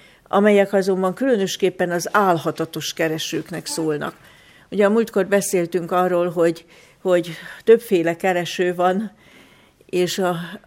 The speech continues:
vannak, akik gyorsan feladják a keresést, vagy csak időnként fellobbanó dolog ez,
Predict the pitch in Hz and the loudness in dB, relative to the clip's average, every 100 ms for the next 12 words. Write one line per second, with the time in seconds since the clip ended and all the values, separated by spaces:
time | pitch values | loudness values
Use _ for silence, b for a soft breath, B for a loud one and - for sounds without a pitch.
0 | _ _ _ - 180 190 180 175 - 165 | _ _ _ -10 0 2 2 -2 -4 -14
1 | - _ _ - 185 - 170 226 220 - | -16 _ _ -8 -8 -8 0 4 4 2
2 | 170 165 175 170 170 175 170 175 165 175 | -2 -2 -2 -2 -2 -2 -2 -6 -6 -4
3 | 175 - 175 170 - 170 175 170 208 180 | -4 -6 -8 -8 -8 -8 -6 -6 0 0
4 | 170 160 170 160 - 170 165 165 165 170 | 0 -2 -4 -4 -2 0 2 0 -2 -6
5 | 170 170 180 180 175 180 202 202 | -6 -6 -4 -4 0 0 0 -4